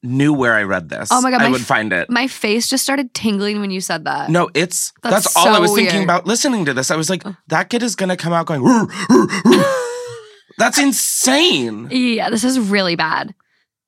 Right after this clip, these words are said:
Speaker 1: Oh, m-, I, I, I, I, I just have nothing to say.
Speaker 2: There's another story on Reddit where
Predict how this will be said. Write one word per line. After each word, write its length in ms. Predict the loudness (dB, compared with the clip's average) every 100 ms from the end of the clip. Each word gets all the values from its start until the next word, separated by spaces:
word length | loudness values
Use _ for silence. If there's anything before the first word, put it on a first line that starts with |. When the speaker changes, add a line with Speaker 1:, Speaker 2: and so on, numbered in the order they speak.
| _ -4
Speaker 1:
Oh, 460 | 0 2 0 -2 -8 -20 _ _ _ _ -6
m-, 160 | -6 -2
I, 200 | 0 0 0
I, 180 | -2 -2 -2
I, 180 | -2 -4
I, 80 | -8 -10 -14 -12 -10 -12 -16 -20 -20 _ _ _ -6
I 160 | -4 -2
just 160 | -4
have 160 | -4 -4
nothing 460 | -2 -2 -2 -6
to 100 | -6
say. 480 | -8 -6 -6 -6 -14 -20 _ _ _
Speaker 2:
There's 540 | -6 0 0 2 0 -2
another 520 | 0 0 0 0 -2
story 640 | -2 -4 -4 -2 -2 -2 -2 -2
on 280 | -2 -2
Reddit 400 | -4 -4 -2 -4
where 440 | -2 -2 0 -2